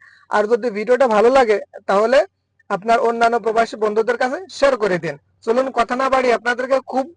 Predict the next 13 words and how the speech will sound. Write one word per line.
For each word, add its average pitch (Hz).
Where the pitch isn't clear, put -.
সহজে 233
দেখিয়ে 240
দিই 233
যে 233
কিভাবে, 254
কিভাবে 226
আপনি 247
আপনার 214
হুরুপ 208
চেক 214
করবেন 240
অন্যের 208
সাহায্য 196